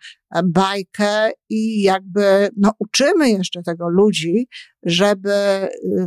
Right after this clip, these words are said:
w taki sposób na to patrzyli. Ja rozumiem, że tak może patrzeć na sytuację ktoś, kto współpracuje z F B I czy z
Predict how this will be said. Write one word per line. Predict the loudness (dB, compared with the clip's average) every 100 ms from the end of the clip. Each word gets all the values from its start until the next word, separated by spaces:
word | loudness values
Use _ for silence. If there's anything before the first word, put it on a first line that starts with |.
| -6
w |
taki | -2 -2 -2
sposób | -4 -4 -4
na | -4
to | -4
patrzyli. | -4 -6 -4 -6 -2
Ja | 0 0
rozumiem, | -2 -4 -2
że | -2 0
tak | -4 0
może | 0 0
patrzeć | 0 -2 -2 -4 -6 -2
na | -2 -4 -8 -20 -18
sytuację | -4 0 2 2 0 -2 -4
ktoś, | 0 0 0 -4
kto | -8 -2 0 0 -2 -10 _ _ -20 _ _ _ -20 -20 -10 -10 _ _ -20 -6
współpracuje | -4 0 2 2 2 2 2
z | 2
F | 0 0
B | 0 2 0 -4
I | -10 _ -20 -20 _ _
czy | 2 2 2
z | -2 -2 0